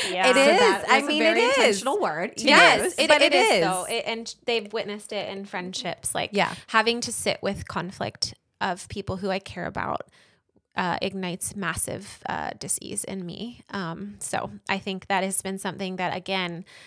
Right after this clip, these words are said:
Speaker 2: using discernment of, like, is this coming up to me and for me from a place of wounding?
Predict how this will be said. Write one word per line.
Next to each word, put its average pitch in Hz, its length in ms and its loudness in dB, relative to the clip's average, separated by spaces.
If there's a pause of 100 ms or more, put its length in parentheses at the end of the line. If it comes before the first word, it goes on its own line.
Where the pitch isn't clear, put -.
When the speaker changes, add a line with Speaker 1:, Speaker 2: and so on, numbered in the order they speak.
(120)
Speaker 2:
using 190 340 -4
discernment 185 880 -8
of, 185 160 -8
like, 170 400 -8
is 190 280 -6
this 196 260 -4
coming 180 340 -8
up - 260 -4
to 190 200 -6
me 185 200 -6
and 175 180 -8
for 185 240 -4
me 185 200 -4
from 180 220 -6
a 175 60 -6
place 175 400 -6
of 180 160 -8
wounding? 202 600 -6